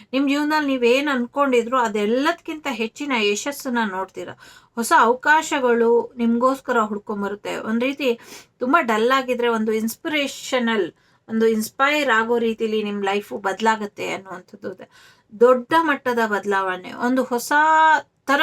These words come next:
ನಿಮ್ ಜೀವನದಲ್ಲಿ ಬಿರುಗಾಳಿ ಬೀಸೋದ್ರಲ್ಲಿ ಇದೆ. ಹೊಸ ಅಲೆಗಳು, ಹೊಸ ಬಿರುಗಾಳಿ ನಿಮ್ ಜೀವನದಲ್ಲಿ ನಿಂತ ನೀರಾಗಿದ್ದನ್ನ ಕೊಚ್ಕೊಂಡ್ ಹೋಗಿ ಹೊಸ ನೀರ್ ಬರೋದಕ್ಕೆ ಅವಕಾಶ ಮಾಡ್ಕೊಡುತ್ತೆ.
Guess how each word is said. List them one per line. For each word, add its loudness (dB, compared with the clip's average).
ನಿಮ್ 0
ಜೀವನದಲ್ಲಿ 0
ಬಿರುಗಾಳಿ -4
ಬೀಸೋದ್ರಲ್ಲಿ -8
ಇದೆ. 0
ಹೊಸ -2
ಅಲೆಗಳು, 4
ಹೊಸ -4
ಬಿರುಗಾಳಿ 0
ನಿಮ್ -2
ಜೀವನದಲ್ಲಿ -2
ನಿಂತ -2
ನೀರಾಗಿದ್ದನ್ನ -2
ಕೊಚ್ಕೊಂಡ್ -2
ಹೋಗಿ -4
ಹೊಸ 0
ನೀರ್ 0
ಬರೋದಕ್ಕೆ -2
ಅವಕಾಶ -4
ಮಾಡ್ಕೊಡುತ್ತೆ. -10